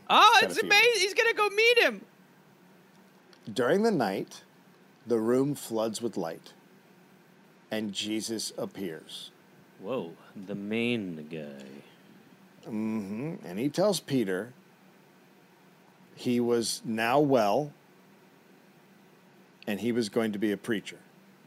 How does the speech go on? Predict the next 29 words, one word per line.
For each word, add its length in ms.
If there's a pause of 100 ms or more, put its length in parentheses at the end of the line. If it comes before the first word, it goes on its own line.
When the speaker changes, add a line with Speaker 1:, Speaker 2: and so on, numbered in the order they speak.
(320)
Speaker 1:
Hmm. 160 (1500)
Speaker 2:
Quote, 480 (720)
"Suddenly 500
feeling 360
good, 400
I 140
jumped 680 (100)
and 260
ran 460
into 320
my 160
parents' 480
room 480 (1500)
to 120
tell 280
them." 120 (180)
Speaker 1:
Sure. 200 (1300)
Speaker 2:
And, 140
of 60
course, 420
they're 140
thrilled. 400 (100)
Speaker 1:
Yeah. 140 (160)
Speaker 2:
Um, 160
he's 120
gonna 140
be 80
like 160
Dad. 320